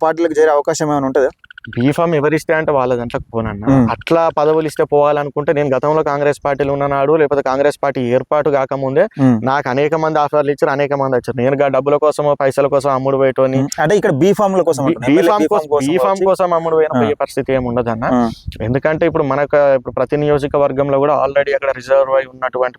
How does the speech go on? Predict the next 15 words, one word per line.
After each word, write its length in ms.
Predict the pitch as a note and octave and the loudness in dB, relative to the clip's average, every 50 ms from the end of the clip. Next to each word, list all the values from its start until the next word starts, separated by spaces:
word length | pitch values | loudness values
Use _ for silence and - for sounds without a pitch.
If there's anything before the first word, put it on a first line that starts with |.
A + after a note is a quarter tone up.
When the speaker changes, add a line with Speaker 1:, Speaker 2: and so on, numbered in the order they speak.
| - | -4
Speaker 2:
ప్రజలు 240 | A#2 A2+ A#2 B2 B2 | -4 -2 0 0 0
కూడా 140 | A#2+ B2 A#2+ | 0 -2 -4
ఉన్నారు, 260 | A#2+ A#2+ A#2 B2 E3 - C3 | -4 -6 -6 -6 -2 0 2
Speaker 1:
మ్మ్. 180 | B2+ A#2+ A2+ A2 A#2 | 4 4 4 2 2
Speaker 2:
ఆడున్న 200 | B2+ C3 C3 C3 | 0 2 2 0
నాయకులు 500 | B2 A2+ A#2 B2 B2+ B2+ - C#3 C3 B2+ A#2+ | 0 0 0 0 -2 -2 -2 -2 -2 -2 -2
ఉన్నారు. 200 | A2+ A#2 B2 D3+ - | -2 -4 -4 -4 -2
Speaker 1:
మ్మ్. 180 | C3+ B2+ A#2 A2 A2 - - - - - - | 0 0 0 0 -2 -6 -14 -18 -12 -8 -6
Speaker 2:
దానికి 240 | F#2 G#2 C3 C#3 - | -2 -2 0 2 2
ఒకవేళ 540 | A#3+ - - E3 E3 E3+ F3 F3+ F#3+ G3 - - _ _ _ _ _ _ - - - | 0 2 2 2 4 4 4 4 4 2 0 -2 _ _ _ _ _ _ -12 -4 -2
నియోజకవర్గం, 640 | D#3+ D#3 E3 E3 D3 E3 D3 E3 D#3 D#3 C#3+ D3 D3 D3 - | 2 2 2 2 2 2 0 2 2 2 2 0 -2 -2 -2
కొండగట్టు 360 | - C#3 C3+ C#3+ C#3+ C#3+ C3+ C#3+ | -2 0 2 2 2 2 0 -2
ఒక 100 | B2+ C3+ | -4 -2
నియోజకవర్గం 680 | C3+ C3 C3 B2+ B2+ B2 - B2 B2 A#2+ A#2 B2 A#2+ A#2 | 0 0 0 0 0 0 0 0 0 0 0 -2 -2 -2
అయితే, 200 | A2+ A2+ - C3+ | -2 0 0 2